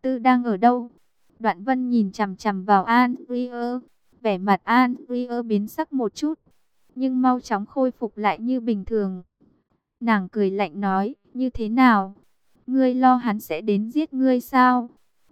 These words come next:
Ta không lo hắn tới giết ta. Ta và hắn có một cơ duyên rất khó hiểu. Nhưng có một việc ta muốn tìm được đáp án từ chỗ hắn.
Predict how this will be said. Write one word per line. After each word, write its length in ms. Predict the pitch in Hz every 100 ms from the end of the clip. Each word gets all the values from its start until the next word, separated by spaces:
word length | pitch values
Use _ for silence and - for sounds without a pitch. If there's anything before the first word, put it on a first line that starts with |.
| _
Ta 140 | 262
không 240 | 254 277 262
lo 180 | 254 254
hắn 260 | 247 208
tới 240 | - 208 208
giết 320 | 294 311 -
ta. 320 | 262 262 247 233 _ _ _ _
Ta 180 | 254 247
và 180 | 247 196
hắn 240 | 208 202
có 180 | - 208
một 240 | 233 247 -
cơ 180 | 262
duyên 300 | 254 269 254
rất 180 | 247 311
khó 260 | - 214 202
hiểu. 340 | 247 262 185 202 _ _ _ -
Nhưng 220 | 262 254
có 180 | 214 208
một 220 | 254 226
việc 220 | 220 202
ta 180 | - 254
muốn 280 | 247 214 208
tìm 260 | 277 226 190
được 180 | 196
đáp 240 | 190 262 -
án 260 | 214 202
từ 180 | 220 240 196
chỗ 200 | 202 190
hắn. 360 | 262 202 226